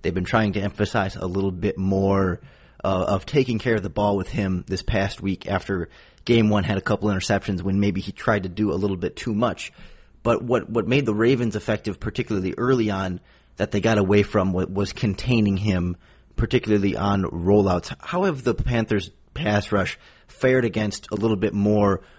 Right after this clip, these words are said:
mobile quarterbacks? I know they haven't had a ton of opportunities, but like a Tyrod Taylor, for example,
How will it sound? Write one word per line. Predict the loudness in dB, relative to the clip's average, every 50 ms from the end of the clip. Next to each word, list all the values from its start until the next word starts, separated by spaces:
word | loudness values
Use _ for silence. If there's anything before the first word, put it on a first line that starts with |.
| -16 -8
mobile | -4 0 0 2 2 2 4 2 0 0
quarterbacks? | 2 0 0 0 0 -4 -6 -4 -2
I | 0
know | 0 2
they | 0 0
haven't | 0 0 0 0 0 -4
had | -4 -2 -2 -2 -2 -2
a | -4 -6 -6
ton | -8 -8 -2 0 2 2
of | 2 0
opportunities, | 0 -2 -2 -6 -6 -2 0 0 2 2 0 -2 -4 -10 -20 -20 -16 -4 0
but | 2 4
like | 4 2 4
a | 2 0 0
Tyrod | 0 4 4 4 6 6 4 2 0
Taylor, | 0 0 2 2 4 2 0
for | 2 0 0
example, | 0 2 0 -2 -2 0 -2 -2 -2